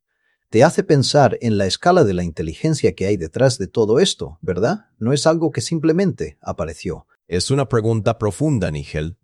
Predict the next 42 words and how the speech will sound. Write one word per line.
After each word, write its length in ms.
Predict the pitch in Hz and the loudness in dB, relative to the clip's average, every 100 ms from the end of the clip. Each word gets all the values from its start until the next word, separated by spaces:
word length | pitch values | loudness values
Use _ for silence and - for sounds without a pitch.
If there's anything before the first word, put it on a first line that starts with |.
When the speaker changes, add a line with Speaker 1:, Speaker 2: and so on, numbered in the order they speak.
| - | -8
Speaker 2:
y 80 | 107 | -2
para 200 | 135 135 | 0 0
mí, 300 | 147 120 113 _ | 0 -2 -4 _
la 160 | - 92 | -4 -2
evidencia 480 | 101 104 117 135 135 | 0 0 0 0 0
del 140 | 117 | 0
flagelo 640 | - 107 - 120 92 76 - | -2 -2 0 0 0 -4 -4
y 140 | 85 | -2
otras 320 | 107 104 95 | -2 0 -2
estructuras 580 | 85 - 85 - 92 90 | -4 -6 -6 -4 -2 -2
similares 680 | - 82 78 101 82 73 - _ - | -2 -4 0 0 0 -4 -8 _ -6
nos 220 | 101 - | -4 -2
invita 400 | 92 110 127 131 | -2 0 2 0
a 60 | 117 | 0
considerar 600 | 95 - 82 80 101 117 | -2 -4 -4 -2 0 0
la 200 | 90 - | -2 -4
posibilidad 600 | 78 - 76 69 78 104 | -8 -6 -6 -4 -2 -2
de 200 | 90 85 | -2 -4
que 100 | 80 | -4
la 120 | 71 | -2
vida, 380 | 107 117 78 - _ | -2 0 -2 -6 _
al 160 | 87 90 | -4 -2
menos 320 | 110 104 - | 0 -2 -2
en 100 | 90 | -2
este 240 | 104 98 | -2 -2
nivel 300 | 82 76 90 | -4 -2 -2
fundamental, 720 | - 87 82 78 67 117 151 - _ | -2 -2 -2 -2 -2 -2 -2 -8 _
es 200 | - 120 | -2 0
el 100 | 139 | 0
producto 480 | 127 131 135 156 139 | -2 -2 -2 -2 -2
de 100 | 123 | 0
un 120 | 127 | 0
diseño 400 | 101 - 131 131 | 0 -2 0 0
intencionado, 800 | 123 104 92 - 85 95 82 69 _ | 0 0 -2 -2 -2 -2 -2 -6 _
una 240 | - 135 131 | -2 0 0
inteligencia 640 | 110 82 78 110 113 110 | 0 -4 -2 -2 0 -2
que 100 | - | -4
supera 400 | - - 104 101 | -6 -2 0 0
con 180 | 90 73 | -2 -4
creces 380 | 87 92 - 85 | -2 -2 -2 -4
la 120 | 80 | -2
nuestra. 500 | 87 85 - - - | -2 -4 -6 -10 -10